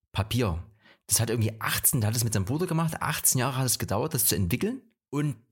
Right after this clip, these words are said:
das hat aber am Ende niemand interessiert. Und dann kam auch wiederum der Geschäftsmann Henry George Martin um die Ecke, ne? Und hat das Ding entdeckt und fand es geil und hat quasi herausgefunden,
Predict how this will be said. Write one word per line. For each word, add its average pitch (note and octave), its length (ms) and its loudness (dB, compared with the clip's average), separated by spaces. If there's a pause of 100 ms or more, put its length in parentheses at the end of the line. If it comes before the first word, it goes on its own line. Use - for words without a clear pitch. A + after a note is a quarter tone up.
(120)
das - 480 2
hat G#2+ 200 0
aber G#2 220 0
am G2+ 80 0
Ende G2 200 0
niemand A#2 280 2
interessiert. A2 320 0
Und A2+ 160 0
dann G#3+ 300 0
kam D3 280 2
auch D3+ 180 0
wiederum D3+ 380 0 (220)
der G#2+ 80 2
Geschäftsmann A#2+ 680 2
Henry B2 400 2
George A2 380 2
Martin G2+ 540 0 (540)
um G#2+ 140 0
die G2 80 0
Ecke, E3+ 340 0
ne? A#2+ 340 -2 (560)
Und G#2+ 160 2
hat C3 80 -2
das C#3 160 0
Ding C3 520 -2 (340)
entdeckt G2 460 0
und G#2+ 100 -2
fand G2+ 160 2
es - 160 2
geil A2+ 260 0
und G2+ 80 0
hat - 140 -2
quasi A2 220 2
herausgefunden, D3 720 0